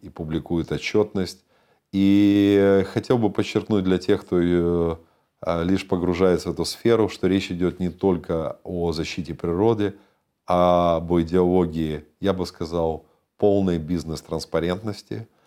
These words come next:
И именно, а, подчёркиваю те слова, которые составляют её основу, устойчивое развитие.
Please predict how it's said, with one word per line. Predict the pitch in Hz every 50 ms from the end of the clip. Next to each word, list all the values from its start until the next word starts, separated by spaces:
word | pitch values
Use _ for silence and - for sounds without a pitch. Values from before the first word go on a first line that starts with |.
| _ _ _ _ _ _ _ -
И | 98 95 95 95 98 95 95 98
именно, | 101 110 110 110 107 104 104 104 104 101 101 98 98 98 95 98 95 95 95 92 90 90 87 - _
а, | - 82 85 87
подчёркиваю | 87 - 92 92 - - - 107 98 - - 98 92 92 90
те | 92 - 98
слова, | 90 - - 95 98 98 95
которые | - 85 - - 82 80 76
составляют | - - - - _ 92 87 85 90 90 85 85 82 82 80 - -
её | 85 82 80 78
основу, | 76 - - 95 95 95 92 90 - -
устойчивое | 85 - - _ 95 90 82 80 - - 85 78 78 76
развитие. | 78 76 73 73 73 69 65 - _ -